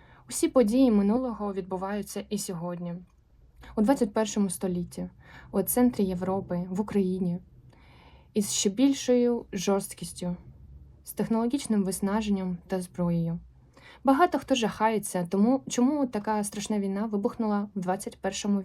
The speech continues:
столітті. Ви сподівалися, що двадцять перше століття чи освіта, наука, культура, технології, мистецтво врятують вас, або вони можуть замінити Бога?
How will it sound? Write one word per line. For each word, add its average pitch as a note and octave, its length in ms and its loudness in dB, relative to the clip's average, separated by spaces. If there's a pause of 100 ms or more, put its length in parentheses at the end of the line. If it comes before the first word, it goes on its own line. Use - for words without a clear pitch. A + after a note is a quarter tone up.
столітті. F3+ 540 -4 (640)
Ви C#4+ 120 2
сподівалися, A#3+ 720 0
що G3 380 -4
двадцять G3+ 360 -4
перше G#3+ 260 -2
століття G3+ 560 -2 (180)
чи - 180 -4
освіта, G3 680 -4
наука, F#3 520 -2
культура, F#3 600 -4 (640)
технології, G3+ 800 -2
мистецтво F#3+ 680 -4
врятують G3+ 540 -2
вас, F3 280 -6 (400)
або G3+ 300 4
вони G3 320 0
можуть G3 500 0
замінити F#3 420 0
Бога? F#3 440 -2